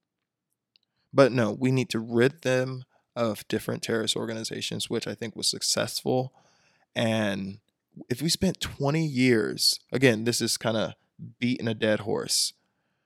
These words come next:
but if we spent twenty years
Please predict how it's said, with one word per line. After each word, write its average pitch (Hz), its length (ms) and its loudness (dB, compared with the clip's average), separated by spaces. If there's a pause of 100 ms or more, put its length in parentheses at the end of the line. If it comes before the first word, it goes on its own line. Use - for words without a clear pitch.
(380)
but 117 400 0 (140)
if 110 100 -6
we 127 80 -2
spent - 340 -4
twenty 147 460 -4
years 120 720 0